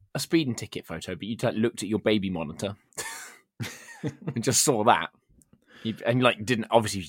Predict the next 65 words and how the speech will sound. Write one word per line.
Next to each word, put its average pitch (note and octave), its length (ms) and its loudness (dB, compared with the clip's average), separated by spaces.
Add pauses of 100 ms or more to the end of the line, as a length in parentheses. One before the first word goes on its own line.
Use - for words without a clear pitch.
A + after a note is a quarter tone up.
didn't G2 180 4
have E2 100 -6
a D#2+ 60 -8
dog. E2+ 300 -6 (540)
I'm A2 100 6
not G#2 120 4
saying F#2+ 200 0
if F#2 100 -8
you G2+ 100 -2
had A2+ 200 2
that F#2+ 180 2
dog F#2 220 0
and F2+ 100 -6
saw F#2+ 240 0
it E2+ 120 -6
on F#2+ 120 -6
the F2+ 60 -4
baby F2+ 260 -2
monitor, E2+ 240 -10
you'd F2+ 120 -6
be G2 60 -4
like, A#2 140 0
"Whoa!" C#4+ 640 10
But, A#2 140 2
like, B2+ 120 8
if C3 120 4
you C3+ 60 0
didn't D#3 180 2
have A#2+ 100 4
a G#2 40 -8
dog G2+ 280 4
and G2 80 -2
that's A2+ 160 -4
what B1+ 80 -10
you - 60 -10
saw, A#2 320 -2 (100)
you'd C3 160 -6
be C#3+ 60 2
like, B2 180 2
"No, G#3 220 0 (420)
not F#3+ 180 -2
today, E3+ 220 6
Satan. F3+ 460 4 (340)
Burn D#3 140 4
the D#3+ 80 6
house F#3+ 160 4
down." G#2+ 260 2 (580)
Um, A3 420 6 (800)
all C4+ 100 0
right, A#3 200 10
well, B3 100 10
I'm B3+ 100 8
gonna A#3+ 140 4
end G#3 140 4
it E3 80 0
there C#3 220 4
'cause - 140 -8
I, D3+ 100 4 (200)
otherwise D3+ 360 6
I'm D3 100 0
just C#3+ 140 -6
gonna C3+ 120 4
keep B2 180 -4
saying A#2 180 2
Ben. G#2 280 4